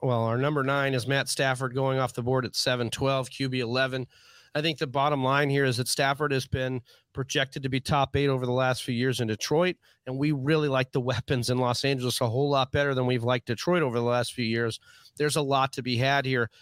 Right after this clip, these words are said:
Plus, the Cam Akers injury, Johnny, could mean that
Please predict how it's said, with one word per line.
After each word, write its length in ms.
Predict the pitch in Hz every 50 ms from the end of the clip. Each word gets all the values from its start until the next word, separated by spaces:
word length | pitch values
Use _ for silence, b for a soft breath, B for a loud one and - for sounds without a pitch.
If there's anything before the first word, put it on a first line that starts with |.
| b b b _
Plus, 240 | - 151 160 156 -
the 80 | 196 175
Cam 240 | - 190 175 151
Akers 400 | 151 160 165 - - 165 147 131
injury, 360 | 143 143 135 131 139 135 127 123
Johnny, 280 | - 143 135 131 131
could 320 | - - - 151 160 165 156
mean 360 | 156 147 143 139 139 131 131 B B B B _
that 300 | - 127 131 131 127 104